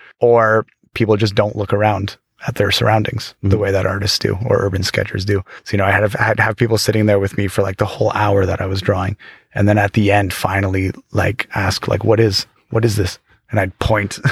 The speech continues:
Speaker 1: <laughs> directly in front of me. I'm like, "I don't know if you saw me looking up and looking down and
Speaker 2: <laughs>
Speaker 1: sketching this whole time," like, sight measuring.
Speaker 2: Right.
Speaker 1: And they're like, "Oh," and they would just,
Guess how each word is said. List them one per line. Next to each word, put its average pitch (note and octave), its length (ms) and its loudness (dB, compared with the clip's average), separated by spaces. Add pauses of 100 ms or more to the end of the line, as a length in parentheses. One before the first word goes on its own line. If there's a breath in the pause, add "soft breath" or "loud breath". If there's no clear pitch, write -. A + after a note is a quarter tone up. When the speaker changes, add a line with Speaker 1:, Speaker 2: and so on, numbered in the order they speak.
Speaker 1:
<laughs> B2+ 220 2
directly A#2 360 0
in G2+ 80 -8
front A#2 180 0
of G#2+ 60 -6
me. G2+ 60 -6
I'm G#2 80 -4
like, G#2 100 -2
"I A2 60 2
don't A#2 80 0
know A2+ 80 4
if G2+ 80 -4
you G#2+ 60 0
saw A2 180 2
me G#2 80 -2
looking G#2 360 -2
up G#2 140 0
and G#2+ 100 -2
looking G#2+ 240 0
down G#2+ 220 0
and C#3+ 100 0
Speaker 2:
<laughs> - 60 -14
Speaker 1:
sketching A#2+ 300 0
this G2 120 0
whole G#2 160 2
time," G#2+ 280 -6
like, G#2 160 -4
sight A#2 240 0
measuring. G2+ 400 2 (260 loud breath)
Speaker 2:
Right. G2+ 160 2 (480 loud breath)
Speaker 1:
And G2+ 80 2
they're G2+ 80 4
like, G2 140 0 (440)
"Oh," D3 1300 2
and A2+ 140 0
they A2+ 80 -2
would A2 120 -6
just, A2+ 140 -2